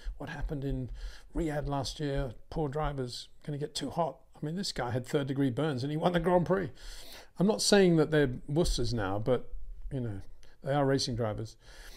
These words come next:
And sixty-one, of course, was all about, that really was about skill. In the days when the cars were small, you could overtake quite easily. Sterling won that race,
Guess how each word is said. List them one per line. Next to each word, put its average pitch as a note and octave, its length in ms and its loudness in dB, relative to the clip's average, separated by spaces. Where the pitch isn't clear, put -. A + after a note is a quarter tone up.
And C3+ 120 0
sixty-one, D3 460 6
of C3+ 60 2
course, C#3+ 240 4
was C#3 140 2
all C#3 100 8
about, B2+ 480 2
that C#3+ 200 2
really C#3 180 8
was C3 180 4
about A#2+ 220 2
skill. A#2 540 0
In D3 120 -2
the C3 60 0
days C3+ 260 2
when C3 120 0
the B2+ 60 -2
cars C3+ 280 0
were C3 60 -2
small, C3 580 0
you A#2+ 60 -2
could B2 100 0
overtake B2+ 460 2
quite B2 200 0
easily. A#2+ 440 0
Sterling B2+ 480 2
won A#2 160 0
that A2+ 180 -2
race, A#2 400 0